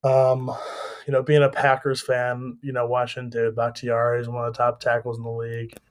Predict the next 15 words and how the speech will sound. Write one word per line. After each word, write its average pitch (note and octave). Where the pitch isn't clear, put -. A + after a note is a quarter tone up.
Um, A2+
and A2+
just A2+
watching A2
him, A#2
you A2+
know, A2
he's A2
so A2+
good A2+
at A2
what A2
he A2
does. A2+
And, G#2+